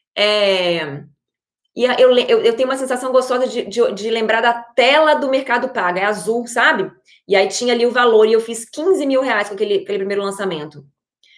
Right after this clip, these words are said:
Na hora que eu olhei, eu falei, quinze mil dividido por cinco, né, que é o dólar, três mil dólares.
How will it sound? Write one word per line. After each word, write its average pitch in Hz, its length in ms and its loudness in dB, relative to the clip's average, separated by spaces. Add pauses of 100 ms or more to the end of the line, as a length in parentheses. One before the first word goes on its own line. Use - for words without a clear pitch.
(260)
Na 233 80 2
hora 349 160 4
que 359 80 4
eu 269 40 8
olhei, 233 320 6
eu 254 60 8
falei, 233 300 0
quinze 311 420 -2
mil 202 300 2
dividido 214 500 -6
por 214 220 -4
cinco, 247 640 -6
né, 208 180 -4
que 214 100 -12
é 175 60 -2
o 170 80 -4
dólar, 185 580 0 (460)
três 254 420 4
mil 254 240 -2
dólares. 160 640 -2